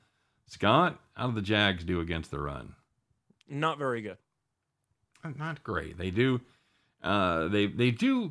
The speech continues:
Speaker 1: they've give up three and a half yards a carry. That's not bad, but they give up a hundred and six yards. So, uh, the, uh, they're out there, they're making it up, they're making up for it in volume.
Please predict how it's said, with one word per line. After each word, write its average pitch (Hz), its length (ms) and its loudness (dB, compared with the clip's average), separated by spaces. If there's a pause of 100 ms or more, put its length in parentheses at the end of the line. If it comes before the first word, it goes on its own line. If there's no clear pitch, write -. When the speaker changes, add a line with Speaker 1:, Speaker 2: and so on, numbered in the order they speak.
Speaker 1:
they've 147 180 -4
give 254 160 -2
up 208 140 4
three 202 220 4
and 190 80 4
a - 20 4
half 175 240 0
yards 160 240 2
a 131 60 -6
carry. 165 400 2
That's - 340 -4
not 233 260 -6
bad, 196 380 -4
but 104 100 -2
they 110 80 -2
give 139 120 -2
up 151 100 -6
a - 60 -6
hundred 147 280 -4
and 95 120 -6
six - 260 -8
yards. 95 300 0
So, 80 240 -4 (280)
uh, 50 400 -14 (220)
the, 50 260 -14
uh, - 180 -16 (100)
they're 131 160 -4
out 170 160 0
there, 135 260 2 (420)
they're 104 120 2
making 170 280 6
it 131 120 4
up, 147 260 4
they're 110 140 2
making 147 260 4
up 147 140 2
for 123 200 4
it - 60 -2
in 87 140 -2
volume. 87 580 2